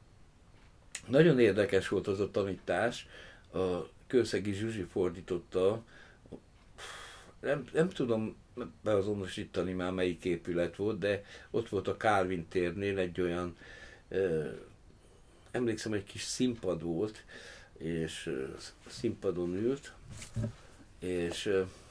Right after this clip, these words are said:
a Tilopa, ö, Mahamudra útmutatásairól beszélt Naropának, és ugye a, az egy, ö, ugye mivel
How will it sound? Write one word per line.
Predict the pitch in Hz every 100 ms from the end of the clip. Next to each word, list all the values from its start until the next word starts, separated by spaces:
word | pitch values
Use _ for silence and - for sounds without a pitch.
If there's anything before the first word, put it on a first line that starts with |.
| - - - - - - - - - - - - - - - - - - -
a | 98 90 87 90 - - - - - - - - - - - - - - -
Tilopa, | 170 143 104 117 113 120 - - - -
ö, | - 98 95 82 -
Mahamudra | 85 123 120 113 101 85 98
útmutatásairól | 107 110 107 104 - 95 92 - 87 87 85
beszélt | 87 98 - 85 92 - - - - - - -
Naropának, | 73 101 98 90 - 71 67 90 147 - - - - - - - - - -
és | - -
ugye | 165 131
a, | 123 120 113 104 - - - - - - - - - - -
az | 107
egy, | 170 165 101 - -
ö, | 123
ugye | - 151 139
mivel | 135 127 123 120